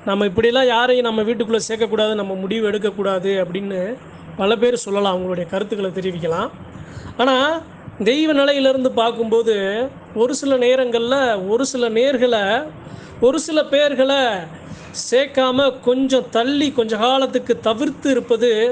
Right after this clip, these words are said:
ரொம்ப, ரொம்ப நல்லது. சரிங்க, புரியுற மாதிரி சொல்றேன். யாரை வீட்டுக்குள்ள சேர்க்கக்கூடாது அப்படின்னா, நாம நல்லா இருக்கக்கூடாது, நம்முடைய குடும்பம் அழியணும், நம்ம குடும்ப விருத்தி ஆகக்கூடாது அப்படின்னு நினைக்கிறாங்கல்ல,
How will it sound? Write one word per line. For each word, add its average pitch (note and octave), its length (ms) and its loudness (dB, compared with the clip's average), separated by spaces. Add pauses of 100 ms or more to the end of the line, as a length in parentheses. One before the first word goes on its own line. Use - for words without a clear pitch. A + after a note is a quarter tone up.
ரொம்ப, G#3+ 260 -2
ரொம்ப A3+ 260 0
நல்லது. G3 380 2 (320)
சரிங்க, A#3+ 320 0 (600)
புரியுற C4 340 2
மாதிரி C4 220 2
சொல்றேன். G3 360 -4 (800)
யாரை C#4+ 460 2
வீட்டுக்குள்ள C4+ 640 0
சேர்க்கக்கூடாது A#3+ 760 0
அப்படின்னா, G3+ 380 -2 (840)
நாம B3+ 420 2
நல்லா C4 400 2
இருக்கக்கூடாது, A#3+ 880 2 (240)
நம்முடைய G#3+ 540 -2
குடும்பம் A#3+ 500 -2
அழியணும், G3+ 560 -2 (180)
நம்ம G#3+ 380 -2
குடும்ப A#3+ 400 0
விருத்தி A#3+ 460 -2
ஆகக்கூடாது G3+ 720 -2 (760)
அப்படின்னு G#3+ 460 0
நினைக்கிறாங்கல்ல, G3+ 680 0